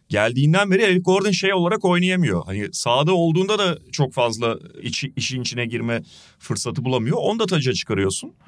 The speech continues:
Bilmiyorum bunları nasıl dengeleyecek Ty Lue ama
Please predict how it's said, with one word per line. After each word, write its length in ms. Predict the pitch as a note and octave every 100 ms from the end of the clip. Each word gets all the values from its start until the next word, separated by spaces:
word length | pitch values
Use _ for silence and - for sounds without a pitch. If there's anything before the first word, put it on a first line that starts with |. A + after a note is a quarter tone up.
| -
Bilmiyorum 600 | A2+ - D3 F#3 E3 C3
bunları 300 | B2 B2 A#2+
nasıl 280 | A#2 A2 G#2
dengeleyecek 720 | G#2+ G#2 G2 F#2+ F2+ F#2 - - _ _ _ _ _ _ _
Ty 60 | -
Lue 400 | F#2 G2 C3+ F#3+
ama 340 | C#3+ C#3+ C#3+